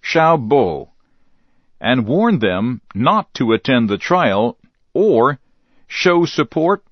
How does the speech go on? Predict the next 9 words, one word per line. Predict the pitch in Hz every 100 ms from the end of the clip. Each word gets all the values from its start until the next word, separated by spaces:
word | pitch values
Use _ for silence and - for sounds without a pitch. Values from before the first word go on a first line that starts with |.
| -
on | 139 156
the | 151 156
internet. | 196 180 98 78 - - _ _ _ _ _ _ _ _ _ _ _ _
China | - 151 165 156
has | 135 123
held | 147 143 139 113
Liu | 123 147 151 160
in | 123 123
prison | 117 190 175 101 131